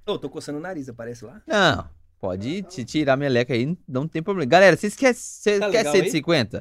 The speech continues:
Speaker 1: Tá legal aí,
Speaker 2: Agora,
Speaker 1: tá chato?
Speaker 2: vamos fazer do, o primeiro sorteio. O... tem duas fotos, Gu. Tem um, o carinha tá apontando pra cima. Vamos fazer primeiro, é ele.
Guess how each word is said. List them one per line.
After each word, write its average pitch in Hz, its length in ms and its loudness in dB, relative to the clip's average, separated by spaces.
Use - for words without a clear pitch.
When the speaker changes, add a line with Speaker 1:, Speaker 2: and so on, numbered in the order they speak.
Speaker 1:
Tá 151 60 -8
legal 143 120 0
aí, 143 60 2
Speaker 2:
Agora, 147 300 10
Speaker 1:
tá - 60 -6
chato? 123 240 -12
Speaker 2:
vamos 143 140 -4
fazer 139 640 -2
do, 117 200 0
o 117 60 2
primeiro 123 300 0
sorteio. 113 600 -2
O... 123 680 -4
tem 147 160 -6
duas 202 280 0
fotos, 120 340 2
Gu. 117 160 -2
Tem 139 300 -4
um, 170 280 -4
o - 40 -20
carinha 135 260 -2
tá 135 140 -2
apontando 135 420 -6
pra 160 140 -4
cima. 101 300 -8
Vamos 113 140 -10
fazer 117 240 -6
primeiro, 120 480 -12
é 120 140 -6
ele. 104 240 -6